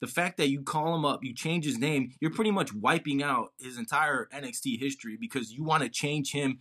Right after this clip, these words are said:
to something that he may not be or he may not wanna do or he may not like. Who knows? Maybe Butch, that name, that version of Pete Dunne can't get over and people are gonna like it.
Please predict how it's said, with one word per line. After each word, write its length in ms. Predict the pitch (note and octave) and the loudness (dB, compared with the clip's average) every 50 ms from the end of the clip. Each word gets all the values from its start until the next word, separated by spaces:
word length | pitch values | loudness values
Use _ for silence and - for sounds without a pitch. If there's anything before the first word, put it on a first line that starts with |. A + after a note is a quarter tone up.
| _ _ _ | _ _ _
to 120 | - A#2 | -2 0
something 500 | A2+ - D3+ D3+ D3+ D3+ - C3+ B2+ A#2+ | 2 4 4 4 2 0 -2 -2 -2 -2
that 180 | A2+ A#2+ A#2 - _ _ _ | -2 -4 -6 -8 _ _ _
he 160 | _ - D3 | _ -6 -4
may 240 | D3 D3+ D#3 D#3+ D#3+ | -2 0 0 0 0
not 320 | D3+ D3 D3 D3+ - G2+ | 2 2 2 0 0 -2
be 320 | F#2 C3+ D3 E3+ F#3 F#3 E3 | -2 0 0 0 0 -4 -4
or 360 | A#2 B2+ B2+ B2 A#2 A2+ G#2+ - - - _ | -6 -6 -4 -2 -2 -4 -4 -6 -12 -20 _
he 120 | _ B2+ C3+ | _ 0 2
may 180 | C#3 C#3 C#3 | 2 2 2
not 240 | C#3 C3 A#2+ - - | 2 2 0 -2 -2
wanna 300 | F#2+ A#2 C#3 E3 F3 F3+ | -2 0 0 2 0 0
do 200 | D#3 D3 E3+ E3+ D3+ | -2 0 0 0 0
or 40 | A2+ | 0
he 140 | A#2 B2 A2+ | 0 0 0
may 180 | B2 C3+ C#3 | 0 0 0
not 240 | D3 D3 D3 C3 B2 | 0 0 0 0 0
like. 300 | D#3+ F3+ F3 C3 G#2 - _ _ _ _ _ _ _ _ | 2 2 2 2 0 -4 _ _ _ _ _ _ _ _
Who 160 | D3+ F3+ G3+ | 0 2 4
knows? 320 | G#3 A3+ A3+ F#3+ C3+ - | 6 6 6 6 4 2
Maybe 280 | A#2+ B2 D3 E3 D#3+ D#3+ | 2 0 0 0 0 -2
Butch, 480 | B2+ A2 C#3+ E3+ F#3 E3+ - - - _ _ _ _ _ _ _ _ _ _ _ _ - | -2 -2 -2 -2 -2 -2 -6 -10 -12 _ _ _ _ _ _ _ _ _ _ _ _ -10
that 300 | A#2+ A2 C3+ D3+ E3+ C#3+ | -4 0 2 2 2 2
name, 520 | C#3+ C#3+ C#3+ C#3+ C#3 C#3 C#3 D3 C#3+ C#3 - | 0 0 2 4 4 4 2 2 -2 -6 -6
that 260 | G2+ A2+ C#3 D#3+ D#3+ B2 | -2 2 2 2 2 -2
version 440 | A2 A#2 D3+ F3+ F#3+ C#3+ C#3+ C3+ | -2 0 2 2 2 2 0 0
of 120 | A#2+ G#2 - | 0 -2 -4
Pete 200 | - C3+ B2 A2 | -6 -6 -6 -2
Dunne 260 | B2 B2+ B2 A#2+ A#2 | -2 -2 0 0 -2
can't 240 | A#2 - E3+ F#3 F3+ | 0 -2 -2 0 0
get 120 | D#3+ E3 D#3+ | 0 0 0
over 240 | F3+ F3+ E3 D#3 | 2 0 0 2
and 100 | D3+ C#3 | 0 0
people 240 | C3+ D#3+ D#3+ C#3 D3+ | 0 0 -2 0 0
are 60 | D3 | 0
gonna 180 | C#3+ D3+ D3 C#3+ | 2 0 0 0
like 260 | C#3+ D#3 G3 F#3+ - - | 0 0 -2 0 0 -2
it. 160 | A2 G2+ | -4 -4